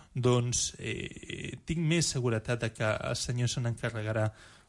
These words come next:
correctament, perquè al final el nostre ministeri, en realitat, no és nostre, és d'ell, no? És ell el que m'ha posat en un lloc concret, al voltant d'unes persones concretes, eh, mm,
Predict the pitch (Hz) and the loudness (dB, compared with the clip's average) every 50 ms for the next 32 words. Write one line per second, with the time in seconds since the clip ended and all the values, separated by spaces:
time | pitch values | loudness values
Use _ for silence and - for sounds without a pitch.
0 | - _ - - 123 113 113 110 107 - - 113 107 117 120 131 123 - 117 110 | -20 _ -8 -6 -2 0 0 -2 -2 -2 -4 -4 -2 0 0 0 0 0 0 0
1 | - 117 - - - 120 123 135 143 147 143 - - - - - - - _ _ | 0 0 0 0 0 2 4 4 4 4 2 -2 -8 -18 -20 -20 -20 -20 _ _
2 | - - 110 107 110 117 123 120 127 139 131 - - 151 151 147 156 151 151 139 | -6 -2 -2 0 0 0 0 0 2 2 2 2 0 0 0 2 2 2 2 2
3 | - - 160 147 151 160 170 170 170 - - _ - - - - 131 127 120 120 | 2 0 0 2 2 2 2 0 -2 -6 -14 _ -20 -20 -10 -4 -4 -2 -2 0
4 | 120 120 117 113 107 - 131 131 139 151 151 - - - - - - - - - | 0 0 0 -2 -2 0 2 4 4 2 2 -2 -8 -18 -20 -18 -18 -18 -18 -16
5 | - - 143 151 165 147 - 147 160 196 190 - - - 120 110 101 101 104 120 | -10 -2 0 2 2 2 2 2 2 2 2 0 -2 -4 -4 -4 -4 -2 -2 -2
6 | 113 - - - 131 147 165 156 131 113 110 117 131 147 156 156 - 117 117 - | -2 -2 -2 0 2 2 2 2 0 0 0 0 2 2 2 2 2 0 0 0
7 | - - 127 123 120 120 - - - - - - - - - - - 127 131 127 | 2 2 2 2 2 -2 -6 -12 -20 -20 -20 -20 -20 -20 -16 -2 2 2 2 2
8 | 131 - 127 131 131 131 - 147 117 143 135 131 - - - - - - - 139 | 2 0 0 0 0 2 2 2 4 4 4 2 0 -6 -18 -20 -20 -12 -4 0
9 | 135 139 139 131 143 135 - - 147 139 - 160 170 180 185 180 - - - - | 2 2 4 4 2 2 2 0 -2 -2 0 2 4 4 4 2 -2 -8 -6 -2
10 | 143 139 131 135 131 131 - 147 135 139 139 135 - - - 139 - - 139 143 | 0 0 2 2 0 2 0 0 0 2 0 0 0 0 0 0 0 2 2 0
11 | 135 - - 151 135 - 123 139 143 143 - 175 180 175 - - - - - - | 0 0 0 -2 -2 2 2 2 2 2 2 0 0 0 -2 -6 -10 -16 -20 -20
12 | - - _ _ _ - 135 117 117 113 110 113 113 113 113 113 117 120 120 - | -20 -20 _ _ _ -6 -4 -2 0 0 2 2 2 2 2 2 0 -2 -4 -4
13 | - 151 135 131 131 123 101 - - - _ _ _ _ _ _ _ _ _ - | -6 -4 -2 -2 0 -2 -2 -6 -10 -20 _ _ _ _ _ _ _ _ _ -4
14 | - 143 | -4 -4